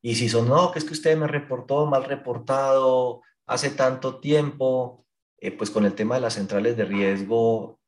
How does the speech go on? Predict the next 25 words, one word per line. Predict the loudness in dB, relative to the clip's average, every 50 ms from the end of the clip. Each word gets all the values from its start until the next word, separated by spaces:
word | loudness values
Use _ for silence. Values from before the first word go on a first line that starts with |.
| _ -20 _
mientras | -8 -4 -2 0 0 0 0 0 0 0 0 0 -2 -4
esté | -10 -6 -4 0 2
dentro | 2 2 0 -2 -2 0 2
de | 2 2 2
ese | 2 0 -4 -6
término | -2 0 0 0 0 -2 -4 -4 -4 -4 -4 -4
que | -6 -6 -4
habla | -2 -2 -2 0 2 4 4
de | 6 4 4 2 0 -4 _ _ _ _ _ _ _ _ _ _ -4
que | -2
a | 0
uno | 2 2 2 2
lo | 2 0
pueden | 2 2 2 2 2
reportar, | 0 -4 -6 -6 -8 -8 -4 -2 -2 0 0 -2 -2 -4 -4
mm, | -6 -6 -6 -8 -8 -8 -8 -8 -8 -10 -10 -12 -12 -16 -20 _ _ _ _ _
por | 2 4 4
el | 4 2 2 0
doble | 2 2 2 2 2 2 2
del | 2 0 -2 -4
tiempo | -6 -6 -6 -4 -6 -10 -12
que | -10 -10
estuvo | -10 -8 -6 -4 -2 0 0 0
en | 0 -2
mora, | -2 0 2 4 4 2 0 -2 -4 -8 _